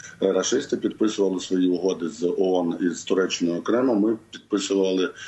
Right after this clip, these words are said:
з оон і Туреччиною окремо. Тому нам взагалі має бути по цимбалах, що вони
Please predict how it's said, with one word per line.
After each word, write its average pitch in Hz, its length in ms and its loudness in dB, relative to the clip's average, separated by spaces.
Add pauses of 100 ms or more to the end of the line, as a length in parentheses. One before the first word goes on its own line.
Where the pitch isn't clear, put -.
(120)
з - 100 -4
оон 98 180 2
і 92 120 2
Туреччиною 90 520 0
окремо. 73 340 -8 (260)
Тому 107 200 2
нам 104 160 2
взагалі 107 500 2
має 90 320 2
бути 95 300 -2
по 98 140 -4
цимбалах, 92 560 0
що - 360 -4
вони 95 200 2